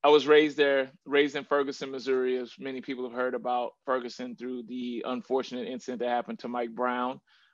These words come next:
uh, Junior. Uh, in fact, you know, that was a,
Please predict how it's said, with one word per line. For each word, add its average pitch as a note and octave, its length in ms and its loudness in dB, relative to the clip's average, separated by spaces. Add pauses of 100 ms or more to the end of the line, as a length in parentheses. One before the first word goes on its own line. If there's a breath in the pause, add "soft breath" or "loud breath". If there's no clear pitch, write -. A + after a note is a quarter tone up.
(200)
uh, A#2 480 0 (280)
Junior. C3+ 520 -4 (160)
Uh, A#2+ 400 0
in C3 100 -6
fact, B2+ 360 4 (360)
you C#3 120 -4
know, A#2+ 280 -2 (280)
that C3+ 200 6
was C3 380 0 (920)
a, D3 60 8